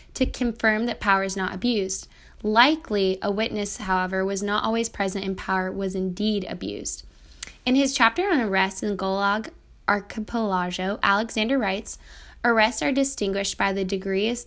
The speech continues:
surprise required, the amount of resistance expected. Arrests vary widely in form." So in other words, arrests tended to vary depending upon the victim. To support his vast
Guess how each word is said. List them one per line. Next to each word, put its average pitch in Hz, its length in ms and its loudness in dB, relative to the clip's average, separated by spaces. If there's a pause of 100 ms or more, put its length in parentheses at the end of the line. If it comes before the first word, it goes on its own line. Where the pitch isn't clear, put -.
surprise 190 640 0
required, 196 540 -6 (300)
the 226 100 2
amount 214 340 2
of 220 100 -6
resistance 190 640 -2
expected. - 640 -4 (400)
Arrests 220 440 2
vary 196 400 0
widely 196 560 0
in - 100 -10
form." - 280 -10 (640)
So - 180 2
in 254 80 4
other 339 280 6
words, 208 380 0 (160)
arrests 233 380 2
tended 233 320 0
to 208 100 -2
vary 190 360 2
depending 208 500 -2
upon 190 340 -4
the 190 80 -2
victim. - 540 -10 (460)
To 269 120 2
support 277 600 2
his 269 180 2
vast 208 320 2